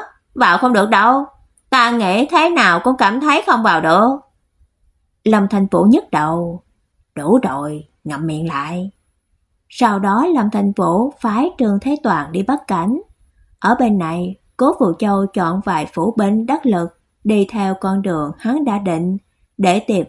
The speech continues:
tung tích của Thẩm Hoài Thất. Đạo mắt đã đến mười bốn tháng Giêng,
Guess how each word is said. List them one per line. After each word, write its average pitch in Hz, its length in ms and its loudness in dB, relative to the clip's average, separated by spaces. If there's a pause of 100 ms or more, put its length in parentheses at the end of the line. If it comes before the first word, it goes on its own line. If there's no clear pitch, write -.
tung 190 260 -2
tích - 180 -4
của 233 100 -2
Thẩm 202 260 -2
Hoài 202 240 -4
Thất. 277 220 0 (1160)
Đạo 185 280 2
mắt 247 420 -2
đã 190 220 2
đến 214 260 2
mười 302 220 2
bốn 233 220 0
tháng 302 220 0
Giêng, 226 400 2